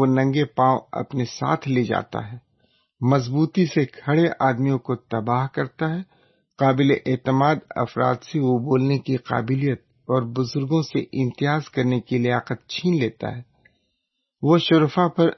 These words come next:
اپنی حقارت کا اظہار کر کے زور آوروں کا پٹکا کھول دیتا ہے۔ وہ اندھیرے کے پوشیدہ بھید کھول دیتا اور گہری تاریکی کو روشنی میں لا دیتا ہے۔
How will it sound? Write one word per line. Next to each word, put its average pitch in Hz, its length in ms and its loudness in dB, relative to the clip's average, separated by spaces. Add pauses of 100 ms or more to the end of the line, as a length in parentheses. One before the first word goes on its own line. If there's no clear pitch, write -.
اپنی 135 360 0
حقارت 131 520 0
کا 127 120 -4 (120)
اظہار 120 420 -2 (120)
کر 110 160 -2
کے - 220 -8 (400)
زور 147 320 2 (100)
آوروں 123 360 2
کا 123 160 -2
پٹکا 120 440 -4
کھول 165 360 -4
دیتا 110 380 -6
ہے۔ 117 40 -14 (800)
وہ 147 300 4
اندھیرے 139 540 4
کے 156 420 2 (420)
پوشیدہ 151 560 2
بھید 131 240 0 (140)
کھول 131 340 -2
دیتا 143 280 -2
اور 135 380 -4
گہری 135 460 0
تاریکی 131 640 -2
کو 131 240 0
روشنی 127 400 -2
میں 127 160 2
لا 123 200 4
دیتا 110 440 -4
ہے۔ 120 60 -14